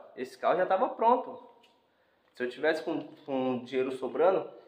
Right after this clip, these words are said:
esse carro já estaria andando e pintado. Eu tô fazendo de acordo que vai sobrando uns troquinhos, certo? Quando vai sobrando uns troquinhos, eu compro uma coisa, compro uma outra coisa. Vou mexendo nele. Agora, se eu tivesse dinheiro, esse carro já tava pintado e andando.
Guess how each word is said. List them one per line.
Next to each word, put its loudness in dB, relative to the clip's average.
esse -2
carro 4
já 2
estaria 4
andando 2
e -4
pintado. 0
Eu -14
tô -8
fazendo 0
de 4
acordo 0
que -12
vai 0
sobrando 0
uns -6
troquinhos, -2
certo? 0
Quando -2
vai 2
sobrando 0
uns -8
troquinhos, -4
eu -6
compro 0
uma 0
coisa, -2
compro -10
uma -6
outra -2
coisa. -2
Vou 4
mexendo 2
nele. 0
Agora, 2
se -10
eu -8
tivesse -2
dinheiro, -4
esse -16
carro -8
já -14
tava -2
pintado -2
e 0
andando. 0